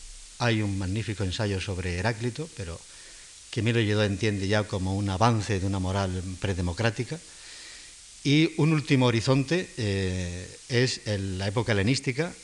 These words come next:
eh, con un ensayo, varios ensayos magníficos, uno de ellos sobre Epicuro, autor sobre el que se ha ocupado Emilio Lledó, como ustedes saben, en algún libro, eh, especialmente dedicado a,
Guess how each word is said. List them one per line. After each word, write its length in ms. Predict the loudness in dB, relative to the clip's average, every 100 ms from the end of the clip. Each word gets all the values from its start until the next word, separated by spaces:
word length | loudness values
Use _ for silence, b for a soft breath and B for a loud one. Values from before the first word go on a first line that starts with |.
| -20 -12
eh, 400 | -10 -8 -8 -10 -14 -18 -20 -20 -10
con 140 | -4 0
un 100 | 2
ensayo, 640 | 2 2 2 2 -2 -4 -2
varios 280 | 0 2 0
ensayos 400 | -2 -2 -2 -2
magníficos, 480 | -2 -2 -4 -4 -2
uno 100 | 0
de 60 |
ellos 120 | -2 -2
sobre 180 | -4
Epicuro, 400 | -4 -4 -4 -4 B B B B B B B B -20 -20 -20 -14
autor 360 | -10 -4 -2 -2
sobre 240 | -4 -6
el 40 | -6
que 100 | -6
se 80 | -6
ha 20 |
ocupado 500 | -8 -8 -8 -8 -12 -16 -12
Emilio 240 | -8 -8
Lledó, 260 | -6 -6 -6
como 160 | -8 -8
ustedes 300 | -8 -6 -6
saben, 300 | -6 -8 -10 -12
en 120 | -10
algún 280 | -8 -6 -4
libro, 340 | -4 -4 -6 B B B B B B -10
eh, 240 | -6 -6 -6
especialmente 640 | -6 -4 -2 0 -2 -2
dedicado 460 | -6 -6 -8 -8
a, 100 | -8